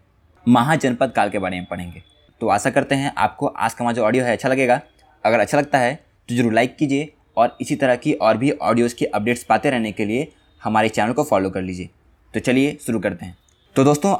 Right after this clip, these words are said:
जो आज का टॉपिक है हमारा वो है महाजनपद पीरियड। तो महाजनपद पीरियड को पढ़ने से पहले हम जानना होगा कि महाजनपद का मतलब क्या होता है। तो दोस्तों, मैंने बताया था आपको वैदिक पीरियड को पढ़ते समय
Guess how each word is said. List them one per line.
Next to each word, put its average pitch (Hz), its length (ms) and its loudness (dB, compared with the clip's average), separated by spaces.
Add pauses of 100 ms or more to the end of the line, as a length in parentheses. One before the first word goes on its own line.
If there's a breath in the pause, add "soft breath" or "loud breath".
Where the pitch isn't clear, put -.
जो 151 120 2
आज 147 120 6
का 170 80 -6
टॉपिक 151 340 -2
है 175 60 -8
हमारा 139 280 0
वो 135 120 0
है 143 140 -4
महाजनपद 113 680 -4
पीरियड। 90 280 -6 (420)
तो 127 160 4
महाजनपद 131 640 0
पीरियड 123 200 -2
को 143 120 -6
पढ़ने 117 280 -2
से 139 120 -8
पहले 113 240 0
हम 117 80 -2
जानना 107 260 -2
होगा 120 180 -4
कि 131 120 -4
महाजनपद 113 480 -2
का 143 140 2
मतलब 101 340 -2
क्या 95 120 -6
होता - 240 -10
है। - 120 -14 (420)
तो 120 60 4
दोस्तों, 131 300 2 (360 soft breath)
मैंने 117 180 4
बताया 117 280 6
था 139 140 0
आपको 123 300 0 (300)
वैदिक 117 460 0
पीरियड 123 340 2
को 123 140 2
पढ़ते 123 300 -2
समय 117 360 -6